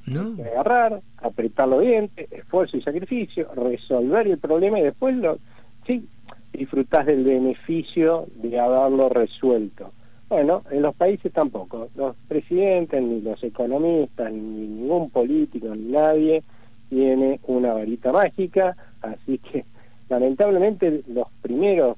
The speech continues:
Speaker 2: cuatro o cinco meses del próximo gobierno van a ser duros, porque va a haber que apretar los dientes,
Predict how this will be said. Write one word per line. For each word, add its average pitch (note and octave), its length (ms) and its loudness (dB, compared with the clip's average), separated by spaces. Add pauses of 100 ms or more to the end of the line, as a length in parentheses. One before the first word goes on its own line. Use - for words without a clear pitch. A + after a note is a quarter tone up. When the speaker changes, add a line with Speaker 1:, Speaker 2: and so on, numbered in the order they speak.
Speaker 2:
cuatro F3 380 -2
o - 20 -12
cinco D#3+ 380 0
meses D3+ 260 -2
del B2 240 -2
próximo D3+ 300 -2
gobierno A#3 360 -2
van E3+ 220 0
a C3+ 60 -2
ser E3 160 -4
duros, G3 400 0
porque A2+ 220 -4
va C3 100 4
a D3 40 6
haber D3 120 2
que D3+ 80 0
apretar C3+ 400 0
los F3+ 180 2
dientes, D#3+ 520 0